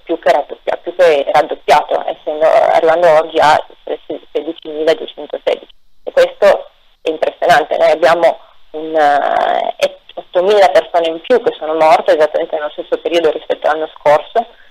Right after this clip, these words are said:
quando la protezione civile conta, eh, circa quattromila morti nello stesso periodo per coronavirus.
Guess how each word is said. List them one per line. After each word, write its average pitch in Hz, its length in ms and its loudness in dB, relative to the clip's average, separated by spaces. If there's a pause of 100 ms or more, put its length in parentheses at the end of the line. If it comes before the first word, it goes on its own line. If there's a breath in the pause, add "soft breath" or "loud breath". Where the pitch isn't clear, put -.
(600 soft breath)
quando 226 420 4
la 202 280 6
protezione 175 520 -2
civile 208 640 2
conta, 190 720 2 (280)
eh, 151 400 -12
circa 175 340 0
quattromila 160 640 0
morti 170 340 2
nello 147 220 -4
stesso - 240 -18
periodo 147 440 -4
per - 240 0
coronavirus. 151 720 -2